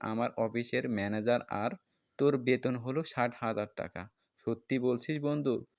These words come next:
"ধ্যাৎ, আমি তোর বন্ধু না, আমাকে আজকে থেকে স্যার বলে ডাকবে।" "কি, তোকে সত্যি স্যার বলে ডাকবো?"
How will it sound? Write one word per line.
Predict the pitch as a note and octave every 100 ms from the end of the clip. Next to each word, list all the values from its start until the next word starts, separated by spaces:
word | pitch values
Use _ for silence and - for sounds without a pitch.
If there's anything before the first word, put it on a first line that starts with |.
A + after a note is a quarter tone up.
| _ _
"ধ্যাৎ, | A2 B2+ C#3 -
আমি | A#2 B2 C#3+
তোর | D3 D3+
বন্ধু | A2 G#2+ G2 G2
না, | F2 - _ G#2+
আমাকে | A2+ B2 C3 A#2+
আজকে | A#2 A#2+ A#2
থেকে | A#2 B2 C3+
স্যার | - A2+ A2+
বলে | A#2 A2+ A2
ডাকবে।" | G2+ F2 - E2+ - _ _ -
"কি, | D3 E3 - -
তোকে | A#2+ D#3
সত্যি | D3 C3 B2+ C#3
স্যার | C3 C3 C3+
বলে | C#3+ D#3
ডাকবো?" | C3+ B2+ B2 C3+